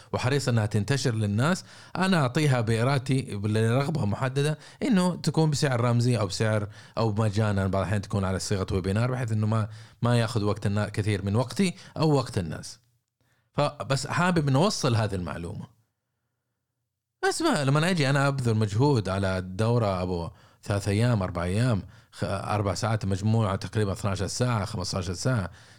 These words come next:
مستخسر فيها، تستثمر فيها مبلغ زهيد، هذا يصنف أنا في رأيي أشوفك أنت إنسان خاسر. إنسان خاسر.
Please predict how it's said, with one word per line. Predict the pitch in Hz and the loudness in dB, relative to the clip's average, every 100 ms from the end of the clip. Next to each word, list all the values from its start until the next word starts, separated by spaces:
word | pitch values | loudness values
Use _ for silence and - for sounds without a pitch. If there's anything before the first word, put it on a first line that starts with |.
| - | -10
مستخسر | 87 101 98 - 98 101 92 85 | -8 -4 -4 -4 -2 -4 -4 -6
فيها، | - 104 95 | -2 -2 -2
تستثمر | 92 98 - 101 | -4 -8 -6 -4
فيها | 98 104 | -2 -2
مبلغ | 101 98 90 | -2 -2 -4
زهيد، | 90 98 147 - - - - _ _ | -2 0 0 -4 -14 -20 -20 _ _
هذا | - 196 143 98 107 | -2 2 2 0 -2
يصنف | - 113 160 175 139 110 - | -2 -2 0 2 2 0 -2
أنا | 160 151 | 0 0
في | - | 0
رأيي | 151 143 113 | -2 0 0
أشوفك | - 147 113 | 0 0 0
أنت | 131 117 | 0 0
إنسان | 110 110 147 147 | -2 0 0 0
خاسر. | - 113 92 - - _ _ _ _ _ _ _ _ _ _ _ _ _ - | -2 -2 -2 -6 -16 _ _ _ _ _ _ _ _ _ _ _ _ _ -6
إنسان | 160 294 262 | -2 0 0
خاسر. | 143 98 - - | -2 -4 -6 -14